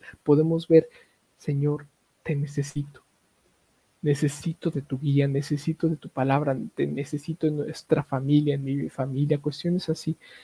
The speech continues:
Lo importante de todo esto es poder reconocer eso, la dependencia de Dios, la dependencia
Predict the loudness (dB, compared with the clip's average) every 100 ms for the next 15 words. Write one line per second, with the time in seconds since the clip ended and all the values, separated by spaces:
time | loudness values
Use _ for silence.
0 | -20 -8 2 2 2 0 2 4 8 6
1 | 6 2 4 2 2 -2 -6 -6 -16 -2
2 | 0 0 0 4 4 4 0 -4 0 4
3 | 4 2 -6 _ _ _ _ -6 2 4
4 | 4 2 4 4 4 0 0 -4 -4 -2
5 | 0 -2 -2 -4 -8 -18 -20 _ _ _
6 | _ _ _ 0 2 2 2 0 2 2
7 | 2 -2 -4